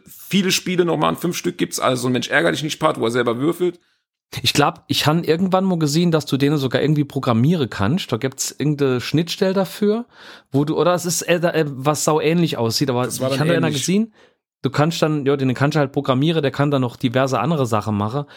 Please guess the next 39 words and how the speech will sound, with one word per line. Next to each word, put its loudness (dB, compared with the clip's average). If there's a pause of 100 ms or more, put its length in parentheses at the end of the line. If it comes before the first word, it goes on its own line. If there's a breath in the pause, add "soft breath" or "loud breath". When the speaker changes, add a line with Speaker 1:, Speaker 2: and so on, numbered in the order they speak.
(180 loud breath)
Speaker 2:
Und 0
gut, 0
wenn 4
die 2
das 0
Ding 2
wirklich -4
update 0
und 2
wenn 2
Speaker 1:
Ja. 2
Speaker 2:
der, 2
sagen 2
wir 2
mal, 2
noch -2
andere 0
Sachen -2
kann, 0
ist -2
das, -4 (340 loud breath)
ja, 2
Speaker 1:
Du 0 (320)
kannst -14
Speaker 2:
überleg, 2
Speaker 1:
dann 2
Speaker 2:
jeder 0
von, -4 (200)
du 2
hast, -4
äh, 0
oder 0
jeder 4
von -2
uns 0
hat 0
bestimmte 0
Tamagotchi, 0
ne? 0